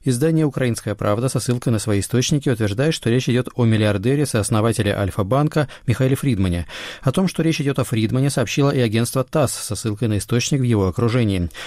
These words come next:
В пресс-службе Альфа-банка «Коммерсанту» заявили, что Фридман находится у себя дома, а не под арестом, и отметили, что не знают, кто именно был задержан. В сообщении Н С А о задержании имя бизнесмена не называется,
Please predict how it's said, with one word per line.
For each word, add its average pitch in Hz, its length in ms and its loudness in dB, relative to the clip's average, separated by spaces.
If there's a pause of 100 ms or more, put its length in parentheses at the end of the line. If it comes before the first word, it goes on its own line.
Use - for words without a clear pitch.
(140)
В - 80 -16
пресс-службе 120 460 0
Альфа-банка 127 440 0
«Коммерсанту» 117 480 -2
заявили, 107 360 2
что - 140 -4
Фридман 101 300 0
находится 98 380 -2
у - 20 -4
себя 104 220 0
дома, 147 260 2
а 127 80 0
не 131 100 2
под 135 140 -2
арестом, 131 380 0
и 131 100 -4
отметили, 131 400 0
что - 180 -4
не 113 140 2
знают, 95 340 -2
кто - 140 -4
именно 95 300 2
был 95 140 2
задержан. 104 500 0 (500)
В - 60 -10
сообщении 131 500 0
Н 117 140 0
С - 100 -6
А 143 260 2
о 104 60 -2
задержании 117 540 2
имя 135 260 0
бизнесмена 113 480 0
не 113 160 2
называется, 107 640 0